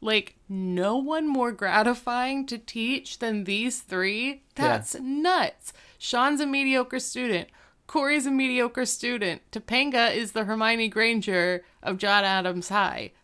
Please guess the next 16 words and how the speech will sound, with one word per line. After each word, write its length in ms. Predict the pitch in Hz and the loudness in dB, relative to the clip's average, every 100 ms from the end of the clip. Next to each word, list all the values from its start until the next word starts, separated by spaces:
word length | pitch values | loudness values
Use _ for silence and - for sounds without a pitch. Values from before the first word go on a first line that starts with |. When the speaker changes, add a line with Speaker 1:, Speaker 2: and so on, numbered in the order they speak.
| - | -6
Speaker 1:
Like, 160 | 214 | -6
why 340 | 202 196 226 254 | -2 2 4 4
is 300 | 262 247 220 | 2 0 -4
it 160 | - - | -8 -10
those 380 | - 220 240 220 | 0 2 2 0
three 360 | - 247 190 160 | -4 0 2 0
that 220 | 170 202 | 2 2
are 80 | 208 | 2
the 140 | 202 | 0
most 420 | 202 202 220 220 - | -2 0 0 -2 -2
gratifying? 920 | 220 226 202 - 160 - - - 185 - - | 0 2 0 -4 -8 -8 -12 -14 -16 -18 2
Speaker 2:
Yeah. 240 | 127 104 - _ _ _ _ _ _ _ _ _ - - _ _ - | 4 4 0 _ _ _ _ _ _ _ _ _ -20 -20 _ _ 4
Speaker 1:
Anyway. 580 | 202 180 156 139 - - | 6 6 2 -4 -6 0
Speaker 2:
An-, 120 | 170 - | 2 2
<laughs> 60 | |
anyway. 560 | 151 135 107 95 90 | 2 4 4 2 2